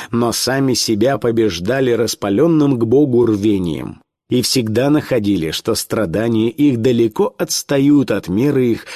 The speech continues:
пламенного желания страдать за Господа. Мерящий себя в каком-либо отношении с кем-либо из подвижников или живущих с ним братьей, сам себя прельщает в неведении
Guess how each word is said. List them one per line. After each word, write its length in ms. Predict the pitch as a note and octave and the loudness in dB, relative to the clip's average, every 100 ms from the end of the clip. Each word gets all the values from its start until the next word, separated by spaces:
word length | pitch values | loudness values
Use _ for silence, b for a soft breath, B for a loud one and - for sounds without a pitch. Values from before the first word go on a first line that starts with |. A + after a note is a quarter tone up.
| B | B
пламенного 720 | A#2 A#2+ F3 E3 D3 C#3 C3+ | 0 2 2 2 4 2 2
желания 640 | A2+ A2+ A2 A#2 A2 G#2 F2+ | 2 2 2 0 0 0 -2
страдать 600 | - F#2+ G2 F2 F#2+ D#2+ | -4 -4 -2 -2 -2 -2
за 200 | E2 D#2 | -4 -4
Господа. 720 | D2+ F2 - - D#2+ - - - _ _ _ _ _ _ - | -4 -4 -4 -8 -10 -10 -14 -20 _ _ _ _ _ _ -2
Мерящий 640 | C3 D3+ D#3+ D#3 - C#3 | 2 4 4 4 2 0
себя 480 | A#2+ - C3+ C#3+ B2 | 0 0 0 2 0
в 60 | - | -2
каком-либо 600 | A2+ G#2 C3 B2+ B2 B2 | -4 0 2 2 2 0
отношении 680 | A2+ B2+ - D3 D3 A2 G2 | -2 -4 -2 0 2 0 0
с 100 | - | -2
кем-либо 440 | D3 C#3 B2 B2 | 0 2 2 2
из 100 | A#2 | 0
подвижников 840 | A2+ G#2 A2+ D3+ G#2+ D#2+ C#2 - _ _ | 0 0 2 2 0 -4 -8 -14 _ _
или 240 | B2 C3 C3+ | 0 2 4
живущих 640 | B2 C3+ E3 D3+ C#3+ - | 4 4 2 2 0 0
с 60 | |
ним 240 | C3 C3 A#2 | 0 2 2
братьей, 520 | A#2+ B2 A#2+ D3+ D3 B | 0 0 0 -2 -2 B
сам 340 | - - F3 F#3+ | -6 -2 0 0
себя 380 | - F#3+ F3+ C3 | 0 0 0 2
прельщает 680 | C#3+ B2+ G#2+ - A2 G2 | 2 2 0 0 0 0
в 100 | - | 0
неведении 800 | A2 G#2+ G2+ F2+ D#2+ D2+ C2+ G#1 | 0 2 2 0 -2 -4 -6 -10